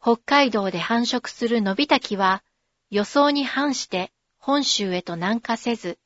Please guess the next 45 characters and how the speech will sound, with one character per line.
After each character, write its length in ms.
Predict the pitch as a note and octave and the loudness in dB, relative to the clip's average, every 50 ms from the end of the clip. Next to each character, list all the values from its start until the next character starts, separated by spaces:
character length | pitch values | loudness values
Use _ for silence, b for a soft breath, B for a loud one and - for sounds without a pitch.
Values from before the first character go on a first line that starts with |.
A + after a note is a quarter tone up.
| _ _ _ _ _ _ _ _ _ _ _ _ _ | _ _ _ _ _ _ _ _ _ _ _ _ _
北 120 | - - B3 | -4 -4 -4
海 320 | - - F4+ F#4 F4+ D#4+ | 2 4 6 6 6 6
道 160 | B3+ A3+ G#3+ | 4 2 2
東 280 | - - A3+ A3+ A#3 A3+ | 4 4 6 6 6 6
岸 240 | A#3 A#3 A#3+ A#3 - | 6 4 4 4 2
か 120 | A3+ A3 | 0 0
ら 220 | G#3+ G#3+ G#3+ A3 - _ _ _ _ _ - | 0 0 0 -2 -4 _ _ _ _ _ -4
日 180 | G3+ G#3+ A3 | 0 0 2
本 220 | G#3+ C#4 D#4+ D#4+ D4+ | 4 4 4 4 2
海 300 | - A3+ G#3 G3 G3 F#3 | 0 -2 0 0 0 0
を 40 | F3 | -2
越 240 | - - G3 G3 | -2 -2 0 0
え 100 | G3 G3 | 0 -2
て、 260 | - - G#3 G3 - - _ _ _ _ _ _ _ _ _ - | -2 -4 -4 -6 -6 -8 _ _ _ _ _ _ _ _ _ 0
ロ 100 | B3 C4+ | 0 2
シ 220 | - - A#3+ A3 | 2 0 0 0
ア 100 | G3+ F#3+ | 0 0
東 240 | - - A3+ C#4 D#4 | -2 -2 0 0 2
南 280 | D#4 E4+ E4+ E4+ C#4+ | 4 4 4 4 4
部 120 | A#3 A3 G3 | 2 0 0
へ 100 | F#3 F3 | 0 0
移 80 | E3+ | 0
動 200 | E3+ F#3+ G3+ A3 | 0 0 0 0
す 200 | G#3+ - - A3+ A3 | 0 -2 -4 -2 -2
る 180 | A3 A3 - _ _ _ _ _ _ _ _ | -2 -2 -4 _ _ _ _ _ _ _ _
と 100 | - E4+ | -2 -2
書 180 | - - C#4 A#3+ | -2 0 -2 -2
か 120 | - B3 | 0 0
れ 120 | A#3 A3+ G#3 | 0 0 -2
て 120 | - F3 | -2 -4
い 100 | E3 D#3+ | -6 -6
ま 160 | E3 D#3+ E3 | -8 -12 -14
す。 180 | - - _ _ _ _ _ _ _ _ _ _ _ _ _ _ _ _ _ _ _ _ _ _ _ _ _ _ _ _ _ _ _ _ _ _ _ _ _ _ _ _ _ _ | -16 -18 _ _ _ _ _ _ _ _ _ _ _ _ _ _ _ _ _ _ _ _ _ _ _ _ _ _ _ _ _ _ _ _ _ _ _ _ _ _ _ _ _ _
日 180 | G3+ A3 A3+ - | 0 0 0 4
本 280 | - E4 F4 D#4+ A#3+ | 4 4 6 6 4
野 120 | G#3 F#3 - | 2 0 0
鳥 280 | - - A3+ A#3 A#3+ | 0 2 4 4 4
の 120 | A#3 A#3+ A3+ | 4 2 0
会、 380 | - - A#3+ A#3 G3+ F3 - _ _ _ _ _ _ _ G3 | 2 0 2 2 0 0 -6 _ _ _ _ _ _ _ -10
岐 160 | E3+ G3+ G3+ | -6 -6 -6
阜、 280 | F3 - - A3+ A#3 - _ _ _ _ _ _ _ _ _ _ _ _ _ | -4 -4 -4 -6 -6 -6 _ _ _ _ _ _ _ _ _ _ _ _ _
富 260 | - C4+ C#4+ C#4 B3 | -2 0 2 2 2
田 100 | G3+ F3+ | 2 0
益 360 | E3 E3+ F3 - - - - F#3+ | 0 -2 -4 -8 -10 -8 -4 -2
夫。 180 | F3+ F#3 - | -2 -2 -4